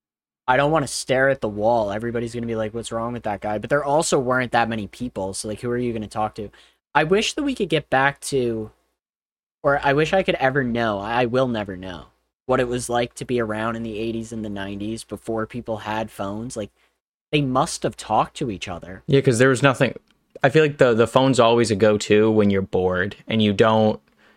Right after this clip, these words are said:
Speaker 2: you're not in an environment that's, like, um, easy to interact with other people.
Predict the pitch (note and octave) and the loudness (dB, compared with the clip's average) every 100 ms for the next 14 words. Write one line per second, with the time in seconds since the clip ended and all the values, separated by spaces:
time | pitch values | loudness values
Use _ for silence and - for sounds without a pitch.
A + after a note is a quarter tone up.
0 | _ _ _ _ _ - - - A2+ G#2 | _ _ _ _ _ -20 -6 0 4 4
1 | A2 G#2 G#2 G2+ G2+ G2+ G2+ G2+ G2+ F2+ | 4 2 2 4 4 4 4 4 2 0
2 | G#2+ G2 F#2 G2+ F#2+ F#2+ _ _ _ _ | 0 0 0 -2 -2 -6 _ _ _ _
3 | _ - _ G#2+ G2+ F#2+ G#2+ A2+ G#2 G2+ | _ -20 _ -4 -2 -2 0 2 4 2
4 | G2 G2 F#2 F2+ - - G2 G2 - - | 2 -2 -4 -6 -6 -6 -6 -4 -4 0
5 | A2 G#2+ | 0 0